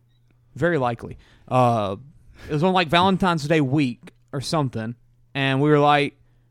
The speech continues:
"Hey, let's go." You know, just to, you know, it, it's kinda just like, "Hey, we're, we're just gonna be there and, you know, make sure she's cool, you know, and make sure everything's all right." And I was like, "You know, it low-key looks good."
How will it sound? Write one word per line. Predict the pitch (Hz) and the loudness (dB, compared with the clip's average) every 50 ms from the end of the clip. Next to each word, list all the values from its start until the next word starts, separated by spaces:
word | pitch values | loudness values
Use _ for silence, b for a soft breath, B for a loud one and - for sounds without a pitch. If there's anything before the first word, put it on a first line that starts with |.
| _ _ _ - | _ _ _ -10
"Hey, | - | -6
let's | - 277 - - | -4 -4 -2 -2
go." | - 123 107 110 - _ _ _ _ _ _ _ _ _ _ _ _ _ _ - | -4 -4 -4 -6 -12 _ _ _ _ _ _ _ _ _ _ _ _ _ _ -6
You | 135 | -4
know, | 127 127 147 156 - _ _ - - _ _ 156 | -4 -2 -4 -4 -8 _ _ -20 -20 _ _ -6
just | 147 147 165 147 - - | 0 0 0 0 2 -2
to, | 156 135 123 131 - _ _ - | -2 -2 -2 -4 -10 _ _ -10
you | - 165 | -6 -4
know, | 151 143 139 | -2 -2 -2
it, | 98 101 151 156 156 - | -2 0 0 0 0 0
it's | - 147 - | -4 -2 0
kinda | - 190 175 160 | 2 2 4 2
just | 147 143 131 | 2 2 2
like, | 151 151 170 | 2 2 2
"Hey, | 196 185 165 | 2 2 2
we're, | 156 156 156 151 | 2 2 0 0
we're | 156 165 165 170 175 | 0 -2 -2 -2 -4
just | 170 - - | -4 -2 -2
gonna | 151 139 | -2 0
be | 135 139 | 0 0
there | 131 135 135 135 127 | 2 2 0 0 0
and, | 123 120 | -2 -4
you | 123 | -4
know, | 123 120 | -4 -2
make | 123 127 127 123 | -2 -4 -4 -4
sure | - - 123 | -6 -6 -6
she's | - - 117 | -6 -8 -12
cool, | - - 139 127 127 143 160 | -6 -4 -2 0 0 0 -2
you | 160 135 | -2 -4
know, | 127 131 | -4 -4
and | 143 156 170 | -4 -4 -4
make | 170 175 165 | -4 -4 -4
sure | - 190 156 | -2 -4 -4
everything's | 135 139 135 127 | -4 -4 -4 -2
all | 131 120 | -2 -2
right." | 120 131 156 - - _ _ _ _ _ _ _ _ _ _ _ _ _ | -2 -2 -4 -6 -10 _ _ _ _ _ _ _ _ _ _ _ _ _
And | - 123 | -6 -2
I | |
was | 127 131 | -2 -2
like, | 127 120 | -2 -2
"You | 120 | -4
know, | 120 113 117 | -4 -6 -6
it | 107 | -4
low-key | 123 131 131 - 185 175 | -4 -6 -4 -4 -6 -6
looks | 127 113 - - | -6 -8 -10 -10
good." | - 78 76 - - - | -8 -6 -6 -6 -8 -8